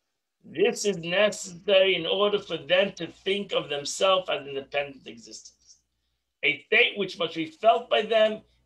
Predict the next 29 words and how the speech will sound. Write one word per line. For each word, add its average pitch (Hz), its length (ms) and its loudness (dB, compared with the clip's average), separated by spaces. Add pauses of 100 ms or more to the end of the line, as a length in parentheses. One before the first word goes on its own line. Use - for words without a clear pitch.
(120)
if 156 160 -6
they 147 140 2
are, 156 300 4 (260)
if 180 220 0
they 165 240 4 (100)
are 190 360 6
to 165 220 -6 (160)
tangibly 175 1000 0
exist. - 640 -16 (640)
In - 120 -20
truth, 170 280 -10
however, 127 480 2 (1040)
they 120 160 -10
are - 180 -10 (260)
utterly 202 460 2
nullified 175 560 2
within 139 220 -6
the 131 100 -8
source 165 380 -2
above, 185 500 2 (1300)
and 127 160 -12 (160)
everything 180 340 -10
is, 151 120 -10 (140)
uh, - 160 4
uh, 196 440 -2
and 170 100 -8
everything 202 400 -2
is 165 220 -8
ultimately 165 840 -6